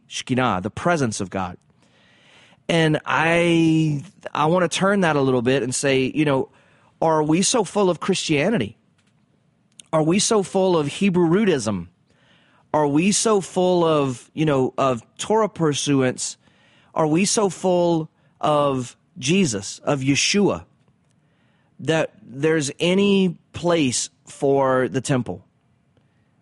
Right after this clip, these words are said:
And if I really offended you, then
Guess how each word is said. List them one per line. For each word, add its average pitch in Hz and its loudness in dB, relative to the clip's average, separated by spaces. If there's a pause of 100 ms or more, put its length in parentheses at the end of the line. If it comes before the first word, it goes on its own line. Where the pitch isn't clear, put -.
(580)
And 147 0
if 156 -2
I 143 2
really 175 2
offended 190 0
you, 185 2
then 135 -2